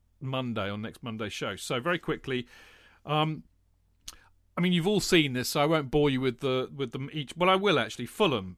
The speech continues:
Havertz, Mount, Mendy, Real, Kante, Jorginho, Mount, West Ham, Mount, City, Rudiger, Ziyech, Porto at home, Pulisic, Rudiger, Kante, Palace, Pulisic, Mount, Jorginho, Porto away, James, Aspie. Um,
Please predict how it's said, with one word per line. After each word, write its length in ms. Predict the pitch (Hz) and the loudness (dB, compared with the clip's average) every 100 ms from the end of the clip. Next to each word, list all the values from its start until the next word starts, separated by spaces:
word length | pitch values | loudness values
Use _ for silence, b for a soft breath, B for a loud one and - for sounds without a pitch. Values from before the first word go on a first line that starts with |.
| - | -4
Havertz, 420 | 185 160 160 117 | 0 0 0 -2
Mount, 280 | 151 143 123 | -2 -2 -2
Mendy, 560 | 143 147 147 147 143 - b b b - | -2 -2 -2 -2 -2 -6 b b b -4
Real, 640 | 147 170 151 147 147 151 - - | 4 6 8 6 6 2 -6 -4
Kante, 560 | 170 156 143 156 147 127 | 0 0 0 0 0 0
Jorginho, 560 | 147 120 135 131 131 | -4 -4 -4 -4 -4
Mount, 260 | 147 151 147 | -2 -2 0
West 220 | 170 - | -2 -2
Ham, 240 | 135 120 135 | -2 -2 -2
Mount, 380 | 143 143 120 | 0 -2 -4
City, 400 | - 185 - 143 | -4 -4 -2 -4
Rudiger, 340 | 135 143 127 120 | -2 -4 -4 -6
Ziyech, 500 | 120 143 135 - - | -4 -2 -2 -4 -10
Porto 600 | - 165 147 147 143 127 107 | -4 -2 -2 0 0 -2 -4
at 60 | |
home, 320 | 147 143 143 | -4 -4 -4
Pulisic, 420 | 123 147 127 113 127 | -4 -4 -4 -10 -8
Rudiger, 320 | 131 117 107 | -8 -6 -8
Kante, 600 | - 151 143 156 147 139 b b b b | -6 -6 -6 -2 -2 -2 b b b b
Palace, 420 | - 185 170 147 | 4 4 4 0
Pulisic, 540 | - 175 160 - 139 - | -2 -2 -2 -4 -10 -6
Mount, 360 | 143 131 131 | -4 -4 -6
Jorginho, 800 | - 139 120 147 143 139 135 135 b b b | -8 -6 -4 -4 -2 -2 -2 -2 b b b
Porto 420 | - 175 147 147 143 | 0 0 2 2 4
away, 360 | 135 135 131 | 4 4 2
James, 400 | 113 147 131 123 | 0 -2 -2 -4
Aspie. 600 | 135 131 - - 127 120 - b b b | -4 -6 -4 -4 -4 -4 -10 b b b
Um, 500 | 135 135 131 131 127 | -6 -2 -2 -2 -8